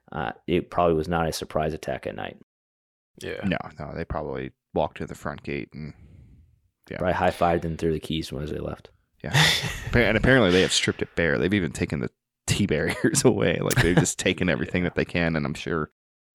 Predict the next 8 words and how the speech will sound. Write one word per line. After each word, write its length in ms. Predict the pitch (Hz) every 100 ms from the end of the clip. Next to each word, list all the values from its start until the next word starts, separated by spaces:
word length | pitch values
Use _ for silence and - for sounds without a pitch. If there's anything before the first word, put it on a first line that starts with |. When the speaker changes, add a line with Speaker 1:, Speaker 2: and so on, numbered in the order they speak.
| -
Speaker 3:
mined 500 | 98 90 78 82 76
it, 140 | 67 - - _ -
you 160 | 92 62
know, 200 | 58 - - -
extensively. 640 | - - 85 85 - 80
But 120 | 80
they're 100 | 104
not, 180 | 113 90